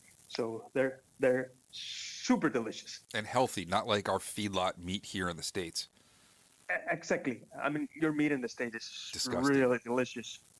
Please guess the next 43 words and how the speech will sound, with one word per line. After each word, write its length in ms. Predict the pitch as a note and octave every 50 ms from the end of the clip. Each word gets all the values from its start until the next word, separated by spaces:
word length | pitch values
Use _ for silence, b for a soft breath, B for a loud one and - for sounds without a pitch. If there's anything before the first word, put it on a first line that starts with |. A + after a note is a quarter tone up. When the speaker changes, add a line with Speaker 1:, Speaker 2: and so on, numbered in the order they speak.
| - - -
Speaker 1:
It's 180 | E3+ - - -
delicious, 380 | - F3 E3 D#3+ - - - - G#3+
I 40 |
think. 180 | - - - - - - - -
Speaker 2:
It's, 200 | D4+ - - A#3+
it's 240 | F3+ B2 A#2 -
Speaker 1:
<laughs> 120 | - - C3
Speaker 2:
tasty, 260 | D3 E3+ - - G3+
Speaker 1:
But 100 | - F#2
Speaker 2:
but 240 | F#2+ G2+ F#2 F#2 - -
it's 200 | G2 - - -
just 160 | D2+ F2+ -
Speaker 1:
it's, 80 | -
Speaker 2:
not. 220 | A2 G2+ F2 E2+ -
Speaker 1:
it's 200 | D#3+ - - -
tasty, 680 | - - F#3+ F#3 F#3+ F3 - - - E3 D#3+ D#3+ F3 E3+
uh, 120 | - D3 D3+ C#3 C#3+ - -
but 140 | D3+ C#3
I 40 | C#3 C3+
Speaker 2:
It's 80 | A#2
Speaker 1:
think 160 | - D3 C#3 -
it's, 80 | C3+ A2
Speaker 2:
fat. 160 | F#2 F2+ -
Speaker 1:
yeah, 160 | E3 A#2+ A#2 A2 - -
it's, 220 | B2+ _ - -
it's, 340 | - C3 - - - - - B B B B B B B B B B
it's 160 | - - -
not 140 | D3+ C#3 -
very 160 | - B2+ A#2+
healthy. 340 | A#2 A#2 G#2+ G#2 - - - -
Speaker 2:
Yeah, 100 | F2 F2
you 120 | F2+ F#2
shouldn't 280 | - - - C#3+ C#3 G2+
have, 240 | A2 A2+ A2 A2 G2+
like, 200 | G#2 F#2+ F2+ -
a, 160 | F#2 E2+ F2 -
a 60 | F#2
six-pound 600 | - - - - A2 - - - G#2+ G2+ F#2+ F2+
chicken 380 | - - - F#2+ - - F2+ E2
that's 220 | E2 E2 E2 -
three 180 | - - F2+ F2+
months 280 | E2+ E2+ E2+ E2+ - -
old. 280 | F2 F2 E2 E2+ E2+